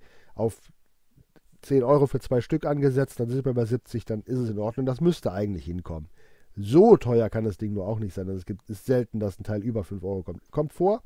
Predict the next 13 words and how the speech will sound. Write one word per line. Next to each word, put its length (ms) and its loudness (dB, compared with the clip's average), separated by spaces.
aber 160 2
es 40 2
sind 180 0
meistens 320 0
Formteile 480 0
oder 220 -2
Tiere. 420 -4
Ähm, 680 2
äh, 120 -2
zurück 340 0
zum 160 -6
eigentlichen 380 -2
Modell. 400 4